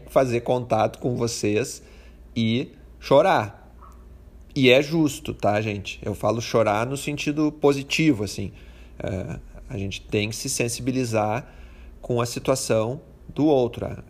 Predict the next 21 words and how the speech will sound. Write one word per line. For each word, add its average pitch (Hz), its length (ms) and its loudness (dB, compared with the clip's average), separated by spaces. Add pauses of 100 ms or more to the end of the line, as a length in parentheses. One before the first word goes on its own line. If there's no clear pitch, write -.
(160)
É, - 520 -8
é 98 160 -4
o 107 80 -4
exercício 110 440 -6
da 135 140 6
empatia 127 800 0
que - 120 -8
mais 104 300 -4
tá 123 340 -4
sendo 113 400 -2 (320)
falado 104 440 2
no 113 100 -2
ano 107 160 -2
de 104 80 -6
dois 110 160 0
mil 113 160 -4
e 120 40 -2
vinte, 101 460 -6
nesse 104 280 -4
ano 104 160 -2
sombrio. 101 600 -2